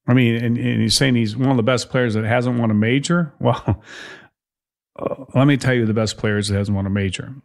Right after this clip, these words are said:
Jon Rahm, he's third in the world.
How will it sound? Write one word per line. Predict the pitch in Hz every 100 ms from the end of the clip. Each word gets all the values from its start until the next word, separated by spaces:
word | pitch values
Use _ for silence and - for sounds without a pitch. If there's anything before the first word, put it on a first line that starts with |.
| _ _ _ _ -
Jon | 120 101 123 127
Rahm, | 117 113 98 90
he's | 92 92
third | - 110 104
in |
the | 98
world. | 95 95 95